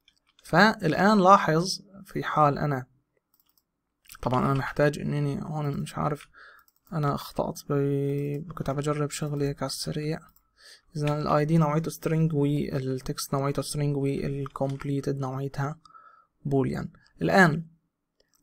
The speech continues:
آه، هون نحن بحاجة نعمل import، فأنا راح أضغط على control space وأضغط على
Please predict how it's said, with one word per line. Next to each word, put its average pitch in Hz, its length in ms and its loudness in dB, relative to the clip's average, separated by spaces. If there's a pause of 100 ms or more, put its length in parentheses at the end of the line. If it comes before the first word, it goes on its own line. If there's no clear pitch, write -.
آه، 147 520 4
هون 202 540 6
نحن 180 300 2
بحاجة 160 440 4
نعمل 151 480 2
import، 131 260 0
فأنا 151 260 -2
راح 147 160 0
أضغط 151 240 0
على 139 140 0
control 147 380 -2
space 160 520 -6
وأضغط 147 380 -8
على 143 280 -4